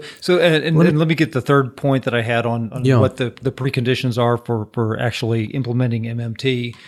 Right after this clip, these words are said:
Speaker 2: Mm-hmm.
Speaker 1: And then the, the, the final point would be is that as you're injecting money, as you're creating additional money, the issue of taxation gets reversed. We're not taxing to spend. We're just taxing to now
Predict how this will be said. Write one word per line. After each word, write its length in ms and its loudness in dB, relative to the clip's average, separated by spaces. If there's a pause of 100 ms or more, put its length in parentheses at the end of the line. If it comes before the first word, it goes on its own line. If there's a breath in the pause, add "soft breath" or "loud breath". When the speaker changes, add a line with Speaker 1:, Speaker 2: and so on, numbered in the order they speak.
(200 loud breath)
Speaker 2:
Mm-hmm. 160 -2
Speaker 1:
And 80 2
then 120 -2
the, 120 -4
the, 220 -6
the 140 -10
final 320 4
point 300 -2
would 180 -4
be 180 0
is 180 -6
that 300 -6 (200)
as 260 4
you're 200 -2 (120)
injecting 480 0
money, 320 -2
as 200 2
you're 100 0
creating 760 -2
additional 460 -2
money, 440 -4 (300)
the 360 0
issue 220 2
of 100 -4
taxation 640 2
gets 200 -4
reversed. 400 -6
We're 100 0
not 280 -2
taxing 580 -2
to 100 -6
spend. 540 0
We're 140 2
just 260 -4
taxing 600 -4
to 140 -4
now 300 -4